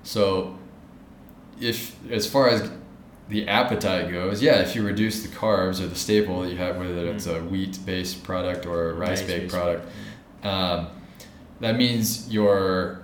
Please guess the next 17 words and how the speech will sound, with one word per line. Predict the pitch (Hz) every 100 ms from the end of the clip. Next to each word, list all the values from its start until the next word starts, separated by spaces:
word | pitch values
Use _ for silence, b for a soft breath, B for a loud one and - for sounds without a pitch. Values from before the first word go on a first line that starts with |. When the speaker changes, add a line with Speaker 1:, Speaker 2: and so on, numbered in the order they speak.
| -
Speaker 1:
other | 120 120
things | 104 101 95 104 - - - -
Speaker 2:
Should | - 120
be | 104
Speaker 1:
will, | 104
Speaker 2:
increased. | 104 -
Speaker 1:
should | - 110
be | 104
a | 104
little | 104
bit | 95 90 92
more. | 104 101 85 -
Speaker 2:
Correct. | - 92
Speaker 1:
So | 87 98 92 87 90
your | 92
protein | 92 110 107 104 95 95 104 - B B B -
or | 95 95 92 90 -